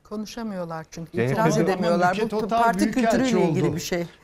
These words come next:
Speaker 3: Nükhet Otar da büyükelçi oldu.
Speaker 2: Tamam işte orada da mesela dokuz Eylül Üniversitesi'ne yeni bir rektör için kapı <laughs> aralandı bir siyasetçiye.
Speaker 3: Evet.
Speaker 2: Yani
Speaker 3: Aynen.
Speaker 2: böyle bir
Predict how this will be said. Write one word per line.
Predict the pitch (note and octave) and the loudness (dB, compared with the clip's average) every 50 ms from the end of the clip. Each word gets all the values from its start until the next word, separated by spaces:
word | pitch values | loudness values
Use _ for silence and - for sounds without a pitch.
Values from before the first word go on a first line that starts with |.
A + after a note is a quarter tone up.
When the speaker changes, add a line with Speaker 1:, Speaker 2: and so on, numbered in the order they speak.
| - | -4
Speaker 3:
Nükhet | D3 E3 D#3+ - G#3+ G#3 G#3 F#3+ | -2 -2 0 0 0 0 2 0
Otar | G#3 G3+ G3+ G#3+ A#3 A#3 A3 | 0 0 2 2 2 2 2
da | A3 G#3+ F3 | 0 0 0
büyükelçi | E3+ E3 D#3+ - - D#3+ D3+ D3 C#3 - - D3+ | 0 0 -2 -2 -2 -4 -4 -4 -6 -8 -8 -6
oldu. | C#3 | -4
Speaker 2:
Tamam | C#3 B2+ C3 B2+ | -4 -4 -4 -6
işte | - - - C3+ | -8 -6 -4 -2
orada | B2+ C3+ C#3+ C#3 D#3+ E3+ F3 | 0 0 0 -2 -2 -2 -2
da | G3 | 0
mesela | F#3 E3+ D3+ C#3+ - E3+ E3 E3+ D#3 | 0 0 0 0 2 4 4 4 4
dokuz | C#3 C#3 C#3 - D#3 C#3+ | 2 2 0 -2 -2 0
Eylül | D#3 D#3 C#3+ C3+ C3+ C3 | 0 2 2 0 0 0
Üniversitesi'ne | C3+ C#3 C#3+ C#3 C#3 C#3 C3+ - - C3 A#2 - F#3 G3 | 0 0 0 0 0 -2 -2 -4 -6 -6 -6 -4 -4 -4
yeni | F3+ E3+ D#3+ E3+ E3+ | -2 -2 -2 -2 0
bir | E3+ E3 D3+ | 0 0 0
rektör | D3 D3+ D3 - - F3 E3+ D3+ | 0 -2 -2 -4 -4 -2 -2 -2
için | B2 - - - F3+ G#3 F#3+ - | -2 -4 -6 -6 -6 -4 -4 -4
kapı | - C#3+ - - F3+ | -4 -4 -2 0 0
<laughs> | |
aralandı | F3 D3+ C#3 B2+ A#2+ A2 G#2+ G#2 G2+ G2 | 2 2 2 2 2 0 0 -2 -2 -4
bir | F#2+ F#2+ | -4 -6
siyasetçiye. | F2 - - G2 F#2 F2 D#2+ - F2 D#2 - _ _ E2 D#2 D2 - - _ _ - | -8 -8 -6 -6 -4 -4 -6 -8 -10 -12 -12 _ _ -16 -14 -14 -16 -18 _ _ -10
Speaker 3:
Evet. | - G3 G3 F3+ D#3+ - _ _ _ - D#3 - _ _ _ _ - | -8 -8 -8 -8 -10 -14 _ _ _ -20 -20 -20 _ _ _ _ -6
Speaker 2:
Yani | G#2 A2 A#2 A#2+ - D#3+ | -4 -2 -2 0 0 0
Speaker 3:
Aynen. | F3 F3+ F#3 F3 D#3+ C#3+ A2 F#2 - _ _ _ _ _ _ _ | 0 -2 -2 -2 -2 -4 -4 -6 -12 _ _ _ _ _ _ _
Speaker 2:
böyle | - G#2+ A2 A2 C#3+ E3 F#3+ F3+ D#3+ D3 D3+ | -18 -14 -10 -6 -2 -2 0 0 0 0 0
bir | G#3 G#3+ | -2 -4